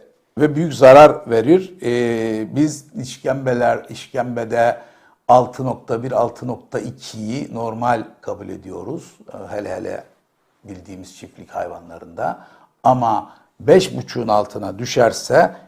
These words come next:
inekler için sorun başlıyor. Bunun arkasından verim düşüklüğü tabii geliyor. Ee, verim düşüklüğü deyince de aklınıza sadece süt gelmesin. Döl verimi düşüklüğü de bu lafın içindedir. Yani aklınıza sadece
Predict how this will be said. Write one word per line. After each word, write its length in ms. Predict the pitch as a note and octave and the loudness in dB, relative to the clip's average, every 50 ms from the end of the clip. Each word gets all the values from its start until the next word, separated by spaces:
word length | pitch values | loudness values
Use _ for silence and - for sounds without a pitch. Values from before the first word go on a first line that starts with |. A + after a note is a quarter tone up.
| _ _ | _ _
inekler 460 | - B2+ B2 A#2+ - - - B2 G#2+ | -8 -8 -6 -6 -8 -8 -6 -6 -6
için 320 | G2 - - - - F2+ E2 | -6 -10 -20 -20 -20 -20 -20
sorun 520 | _ - - - G2 F#2+ A2 C#3+ F3+ - - _ _ _ | _ -20 -14 -14 -12 -10 -10 -12 -12 -14 -18 _ _ _
başlıyor. 520 | G#2 G#2+ - - - - F2 E2+ - - - _ _ - - - - - _ _ - | -2 -2 -2 -2 -14 -16 -16 -16 -16 -16 -18 _ _ -20 -20 -20 -20 -20 _ _ -4
Bunun 220 | C#3 D#3 E3 D#3 | -2 -2 2 6
arkasından 960 | C#3 B2 A2+ - - A2+ - - - A2+ G2+ F#2+ C#3+ F3+ G#3+ A3 G#3+ - - _ _ _ _ _ _ _ _ _ - | 4 4 4 2 -6 -8 -10 -10 -14 -14 -4 2 4 4 4 2 -4 -8 -16 _ _ _ _ _ _ _ _ _ -20
verim 440 | C4+ G3 C3 C3+ C3 C3+ B2 A#2+ G#2+ | -14 -2 2 2 2 4 2 0 -2
düşüklüğü 440 | G#2 - - - _ E2+ D#2 - | -6 -10 -12 -14 _ -20 -20 -20
tabii 300 | _ - - - D2+ - | _ -20 -20 -20 -20 -20
geliyor. 640 | _ - G#2+ F#2+ E2 D#2 D2 D#2 - D#3+ F#3+ A#3 C4+ B3+ - - _ _ _ _ _ _ _ _ _ | _ -14 -12 -12 -12 -14 -12 -2 4 4 4 4 4 -2 -10 -20 _ _ _ _ _ _ _ _ _
Ee, 60 | A2+ G#2+ G#2 G#2 G#2 G#2 G2+ G2+ G2+ G2+ G2+ | -4 -2 0 0 0 0 0 0 0 0 0
verim 300 | A#2 C3 C3+ D#3 D3+ D3 | 2 2 2 2 0 -4
düşüklüğü 420 | C3+ C3+ - - - D3+ C#3+ C#3+ | -6 -10 -12 -10 -6 -6 -4 -2
deyince 380 | C#3+ C#3 D3+ E3 D#3 F3 D#3+ D3+ | -2 -2 -2 -2 -2 -2 -2 2
de 80 | C3+ | 4
aklınıza 540 | A2 G#2+ A2 - - B2 A#2+ A#2+ A2 C3 B2 | 4 4 4 2 -4 -12 -12 -8 -6 -6 -6
sadece 420 | - - B2 B2+ B2 G#2+ A2 A2+ | -6 -4 -4 -4 -4 -4 -10 -12
süt 280 | G2 - - A2 - _ | -14 -14 -20 -20 -20 _
gelmesin. 800 | - A2 G#2+ A2+ G#2 G2 F#2 - - - D#3+ - - G#3+ - - _ - A2+ G#2+ A2 | -8 -6 -6 -6 -6 -10 -14 -16 -14 -10 -8 -8 -8 -8 -10 -20 _ -16 -16 -6 4
Döl 260 | D3+ D3+ D#3+ D3+ C#3 | 6 6 6 6 2
verimi 400 | C3 C3+ B2+ A#2+ A#2+ A#2+ A2+ A2 | 2 0 0 0 -2 -8 -10 -12
düşüklüğü 500 | A2+ G#2+ - - _ - A#2+ B2 B2+ A#2+ | -14 -16 -16 -20 _ -14 -10 -10 -8 -4
de 200 | A2 G#2 F2+ - - _ _ _ | -4 -6 -6 -6 -14 _ _ _
bu 160 | _ G2 A2 G#2 | _ -12 -8 -8
lafın 280 | G2 G2 - - F#2 | -8 -8 -8 -18 -20
içindedir. 720 | F2+ _ - - - F2+ E2+ F2+ E2+ - - - _ _ _ _ _ _ _ _ _ _ _ _ _ | -20 _ -20 -20 -20 -18 -18 -18 -18 -20 -20 -20 _ _ _ _ _ _ _ _ _ _ _ _ _
Yani 240 | - - - - B2+ | -16 -16 -14 -14 -16
aklınıza 520 | C3 - _ _ F#2+ F#2+ F#2+ F#2+ G#2+ F#2+ | -16 -16 _ _ -20 -18 -10 -8 -8 -8
sadece 580 | - - G#2 G2+ F#2 G2 F#2+ - - B2+ D#3+ | -6 -6 -6 -6 -6 -8 -10 -6 -4 -4 -4